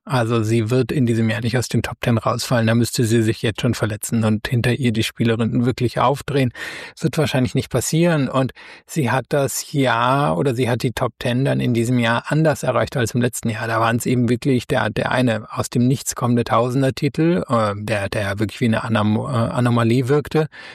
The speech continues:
und dann die beiden völlig überraschenden Finals. Und dieses Jahr hat sie's ganz anders aufgebaut. Ähm, bei den Grand Slams gar nicht so überragend, aber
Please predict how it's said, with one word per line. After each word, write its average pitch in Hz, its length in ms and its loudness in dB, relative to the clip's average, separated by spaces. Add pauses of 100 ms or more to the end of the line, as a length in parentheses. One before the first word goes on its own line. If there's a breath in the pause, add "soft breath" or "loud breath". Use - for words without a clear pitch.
und 147 320 2
dann 123 400 2
die 123 220 2
beiden 113 360 0
völlig 110 260 -2
überraschenden 110 500 -2
Finals. 113 580 -2
Und 123 220 0
dieses 147 180 0
Jahr 123 160 2
hat 120 120 -2
sie's - 120 -8
ganz 117 220 0
anders 135 320 2
aufgebaut. - 680 -4
Ähm, 139 220 0
bei 127 140 0
den 127 100 0
Grand 120 240 2
Slams 135 320 -2
gar 120 140 0
nicht 117 100 0
so 123 100 -6
überragend, 131 720 0
aber 113 360 0